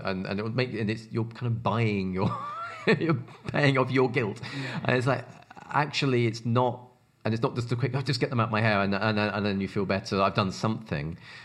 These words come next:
Speaker 1: But it's, it's, okay, well, how can I, can I actually humanize this? Um, but in a small way that is, is actually, yeah, going to help.
Speaker 2: What I really like about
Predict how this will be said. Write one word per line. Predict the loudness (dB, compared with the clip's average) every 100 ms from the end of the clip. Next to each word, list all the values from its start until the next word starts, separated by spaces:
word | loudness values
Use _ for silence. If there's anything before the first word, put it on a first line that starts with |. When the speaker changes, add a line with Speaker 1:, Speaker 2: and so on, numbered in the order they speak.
| -12 -4
Speaker 1:
But | 0
it's, | 0 -4 -12
it's, | -8 -6 -6 -10 -8
okay, | -8 -4 -4
well, | -4 -6 -10 -18 -16
how | -12 -6 -6
can | -4 -4
I, | -2 -4 -8
can | -6
I | -4 -4
actually | -6 -6 -6 -6 -8 _ _
humanize | -6 -2 0 0 -2 -6 -8
this? | -10 -10 -14 -14 -10
Um, | -8 -8 -10 -12 -18 _ _
but | -6 -6 -14 -20 _ -2
in | 2
a | 2
small | 0 2 2 2
way | 0 -4 -6
that | -6 -4
is, | -6 -10 -10
is | -6 -4
actually, | -4 -6 -12 -12 -12 _ _ -14
yeah, |
going | -12 -10 -10
to | -12
help. | -14 -16 _ _ -20 -20 _ _ _ 2
Speaker 2:
What | 4 6
I | 6
really | 6 6
like | 4 2
about | 2 4 4 2 -2